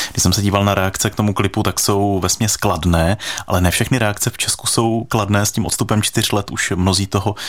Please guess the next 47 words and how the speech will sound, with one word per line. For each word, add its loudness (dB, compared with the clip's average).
mají, 2
jak -6
se 2
říká, 0
plné 2
zuby 2
a -2
už -2
mnozí 2
trochu -2
otupěli 0
při -6
sledování 0
těch -2
zpráv. -2
Jak -2
s -2
tímhle 0
bojujete? 0
Jak -6
se -2
snažíte -2
udržovat 0
pořád 0
tu -2
linku, 0
aby 0
lidé 0
mysleli 0
na 0
to, -4
že 0
skutečně -2
ta 2
válka 0
je 0
tak -2
blízko 0
nás 2
a -2
je 0
i -2
pro 0
nás 0
nebezpečná? 0
Měli 2
bychom 0